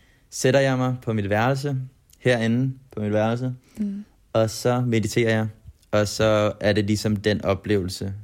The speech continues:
Speaker 1: i sådan otte timer, seks, otte
Speaker 2: Ja.
Speaker 1: timer. Og så nogle gange går jeg ud på mit, i mit køkken, eller i mit, hvad, eller så slår jeg en koldbøtte, eller så, jeg, jeg ved ikke, jeg får lyst til nogle mærkelige
Speaker 2: <laughs> Okay.
Speaker 1: ting engang, eller så spiser jeg, eller så,
Speaker 2: Klart.
Speaker 1: ja,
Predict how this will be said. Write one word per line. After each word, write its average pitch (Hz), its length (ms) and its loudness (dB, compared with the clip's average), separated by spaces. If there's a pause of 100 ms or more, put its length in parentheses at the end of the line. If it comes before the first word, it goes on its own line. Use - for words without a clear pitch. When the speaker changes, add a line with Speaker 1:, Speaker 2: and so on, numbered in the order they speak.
Speaker 1:
i 95 120 -6
sådan 95 400 -4
otte 95 300 0
timer, 90 420 -4 (160)
seks, - 540 -8
otte 87 260 -4 (100)
Speaker 2:
Ja. 220 60 -2
Speaker 1:
timer. 90 180 -4 (840)
Og 101 100 -2
så 110 80 4
nogle 113 160 6
gange 107 140 4
går 101 80 6
jeg 98 100 6
ud 92 200 2 (840)
på 98 140 -2
mit, 92 220 0
i 85 100 -4
mit 92 200 -2
køkken, 85 420 -4
eller 85 260 -4
i 85 100 -4
mit, 82 300 -8
hvad, 92 220 0 (340)
eller 95 100 -4
så 98 120 -4
slår 95 280 0
jeg 98 80 0
en 92 100 0
koldbøtte, 82 580 -4
eller 87 160 -6
så, - 120 -8
jeg, 95 340 0
jeg 110 80 2
ved 110 80 4
ikke, 95 120 0
jeg 110 100 6
får - 80 6
lyst 110 200 2
til 113 60 0
nogle 110 100 4
mærkelige 101 260 2
Speaker 2:
<laughs> - 20 0
Okay. 101 60 -2
Speaker 1:
ting 95 80 0
engang, 92 240 0
eller 92 140 0
så 104 120 -4
spiser 98 440 -2
jeg, 87 140 -2
eller 87 180 -2
så, 101 220 2 (420)
Speaker 2:
Klart. - 200 -14 (440)
Speaker 1:
ja, 95 180 0